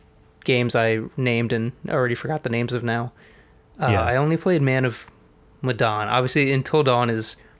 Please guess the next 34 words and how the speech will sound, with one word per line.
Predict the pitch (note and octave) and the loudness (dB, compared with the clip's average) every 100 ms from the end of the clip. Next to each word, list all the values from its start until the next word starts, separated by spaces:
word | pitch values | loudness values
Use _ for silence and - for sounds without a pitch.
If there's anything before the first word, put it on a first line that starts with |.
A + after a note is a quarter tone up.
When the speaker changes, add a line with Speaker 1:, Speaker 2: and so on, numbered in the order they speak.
| _ _ - _ | _ _ -20 _
Speaker 1:
that | - B2+ | -4 0
game | C#3 | 0
was, | B2 | -2
like, | A#2 - _ - | -6 -16 _ -8
perfect. | C3 - - - | -6 -6 -8 -4
I | C#3+ | -2
love | C3 B2 | -2 0
that. | A#2+ D#2 - - - - - _ - - - | 0 -2 -6 -20 -20 -20 -20 _ -20 -16 -2
Speaker 2:
Mm-hmm. | C#3 B2 F#2+ - | 0 2 -2 0
Speaker 1:
But | C#3 B2 | 0 2
Man | E3 E3+ | 2 4
of | |
Medan | D#3 C3+ A#2+ B2 | 4 4 2 2
was | A#2 | -2
kind | - B2+ A#2+ | -2 -2 -4
of | - - | -6 -8
lackluster, | C3+ A#2+ - B2 A#2+ - B2 | -4 -2 0 -2 -2 -2 0
and, | A#2 A2+ A2 - - - - - | 0 -2 -8 -14 -20 -20 -20 -12
you | - | -2
know, | C3 | 0
these | B2+ B2 | 2 2
Dark | B2 A#2+ | 0 2
Anthology | B2+ A2+ A2 A#2 A#2+ | -2 -2 -2 0 0
ones | A#2+ A2+ | 0 0
are | A2 | -2
a | |
lot | G#2+ G#2+ | -2 -4
shorter. | - F3+ F3 E3+ E3+ - - - - _ - | -4 0 0 0 -4 -8 -20 -20 -20 _ -6
But | B2+ | -6
The | - | -6
Quarry | - G#3+ A3+ D3+ C3+ | -2 2 4 4 2
is | A#2+ | 0
a | |
full, | B2+ - D3 C#3+ C3+ B2 | -2 0 2 2 0 -2